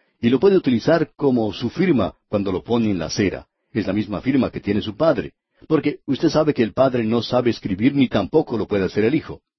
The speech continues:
Así es que ellos utilizan esos anillos para firmar. Pero él tenía la misma autoridad que el padre. Ahora él había sido colocado en esa posición,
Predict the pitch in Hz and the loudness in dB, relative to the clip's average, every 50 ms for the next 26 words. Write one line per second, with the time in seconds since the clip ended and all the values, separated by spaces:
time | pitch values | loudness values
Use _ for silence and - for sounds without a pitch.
0 | _ _ _ - 147 135 - 151 - - 139 123 - _ _ _ _ _ _ _ | _ _ _ -2 0 0 0 -2 0 0 -2 -2 -2 _ _ _ _ _ _ _
1 | 160 151 147 143 139 - - 131 117 - 107 107 131 139 - - 117 113 - - | 0 2 2 2 0 -2 -4 -6 -6 -4 -2 -2 -2 0 -2 -2 -4 -4 -4 -4
2 | 123 113 - - 87 95 120 143 131 117 117 107 - - 98 92 87 - 98 87 | -6 -6 -6 -6 0 0 0 0 2 -2 -4 -4 -4 -4 -4 -4 -4 -6 -6 -6
3 | 82 76 71 62 - _ _ _ _ _ _ _ _ _ _ _ _ - 185 175 | -6 -6 -8 -10 -14 _ _ _ _ _ _ _ _ _ _ _ _ -4 -2 0
4 | 175 180 170 - 123 120 131 151 143 113 92 107 113 95 117 113 104 - - 107 | 0 0 0 0 2 4 4 4 4 2 2 0 0 2 0 0 0 0 -2 -2
5 | 101 90 110 117 - - 123 110 - 170 175 131 90 78 71 - _ _ _ _ | 0 0 0 0 0 0 -4 0 4 4 4 4 2 -4 -10 -14 _ _ _ _
6 | _ _ _ _ _ _ _ - 135 139 156 180 180 175 160 - - - 127 120 | _ _ _ _ _ _ _ 0 2 2 2 4 2 0 0 0 0 2 2 2
7 | 110 113 120 98 - 127 123 113 - 104 98 87 80 - 127 131 131 113 98 87 | 2 2 0 0 2 0 0 0 0 -2 -4 -4 -2 0 0 2 2 2 0 0
8 | 95 135 190 185 - 170 143 - 123 107 - 117 92 - - 87 78 73 69 - | 2 2 2 2 0 -2 -2 -2 -4 -4 -2 -4 -4 -4 -6 -8 -8 -8 -10 -16